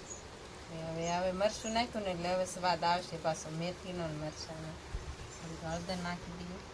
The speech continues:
જાજી નથી નાખવી. જો હવે ઘાટો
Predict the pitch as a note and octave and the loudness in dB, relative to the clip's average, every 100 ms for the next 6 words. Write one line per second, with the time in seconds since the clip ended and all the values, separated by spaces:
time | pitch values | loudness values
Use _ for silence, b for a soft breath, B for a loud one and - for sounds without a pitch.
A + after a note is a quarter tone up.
0 | - - - - - - - - - - | -12 -12 -12 -12 -12 -12 -12 -12 -12 -12
1 | - - - - - - - - E3 E3 | -12 -12 -12 -12 -10 -10 -10 -8 -4 0
2 | E3 E3 E3+ F3 F#3 E3+ D#3 D#3 - E3+ | 2 2 -2 -4 -4 -4 -4 -4 -6 -8
3 | E3 - - - - - - - - - | -8 -10 -12 -12 -12 -12 -12 -12 -12 -12
4 | - - - - - - - - - - | -12 -12 -12 -12 -12 -12 -12 -12 -12 -12
5 | - - - - - - - - - E3+ | -12 -14 -12 -14 -12 -12 -12 -12 -10 -4
6 | E3 D3+ D#3 E3 - F3+ E3 | 0 2 2 2 0 0 0